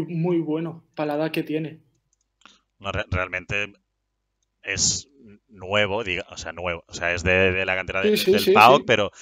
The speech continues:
Speaker 2: lo recuerdo que yo lo vi jugar por primera vez en, en las eliminatorias para Champions contra el Benfica y el tío, eh, y aparte creo que está con la selección griega ya, eh,
Speaker 1: Sí, sí.
Speaker 2: a nivel nacional. O sea, realmente la liga griega en España sí que es una liga que cre-,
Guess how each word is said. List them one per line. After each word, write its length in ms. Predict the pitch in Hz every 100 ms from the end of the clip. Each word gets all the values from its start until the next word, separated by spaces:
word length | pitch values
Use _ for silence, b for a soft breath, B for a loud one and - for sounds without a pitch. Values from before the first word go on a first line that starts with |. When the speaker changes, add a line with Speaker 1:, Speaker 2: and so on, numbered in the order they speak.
| B B B _ -
Speaker 2:
lo 120 | 98
recuerdo 340 | 95 104 110
que 80 | 107
yo 60 | 107
lo 80 | 113
vi 80 |
jugar 220 | 110 113 -
por 120 | 107
primera 240 | 107 107
vez 160 | 113 104
en, 300 | 92 92 -
en 140 | 95
las 160 | 92 90
eliminatorias 560 | 92 95 90 98 104 95 _
para 260 | 107 101 -
Champions 400 | 120 117 104 -
contra 200 | 95 101
el 60 |
Benfica 440 | 98 90 104 113 131
y 80 | 110
el 100 | -
tío, 240 | 90 107 139 104
eh, 540 | 92 90 87 82 80 _
y 80 | 90
aparte 280 | 87 87 113
creo 120 | 127
que 60 | 113
está 200 | - 90
con 100 | 101
la 80 | 95
selección 340 | 90 87 87 87
griega 320 | 110 135 90
ya, 300 | 123 113 - -
eh, 640 | 85 85 82 80 82 78 -
Speaker 1:
Sí, 120 | -
sí. 400 | - 185 226 - - -
Speaker 2:
a 80 | 92
nivel 200 | 92 87
nacional. 400 | 85 87 95 104
O 40 |
sea, 280 | 80 85 80 - B B
realmente 680 | - 110 117 123 117 143 143 b b b b - - _
la 140 | - 104
liga 240 | 113 120
griega 320 | 117 135 131
en 80 | 120
España 520 | 117 - 135 131 127 131
sí 80 |
que 60 | 117
es 60 | 117
una 80 |
liga 200 | 113 117
que 100 | 110
cre-, 260 | 110 113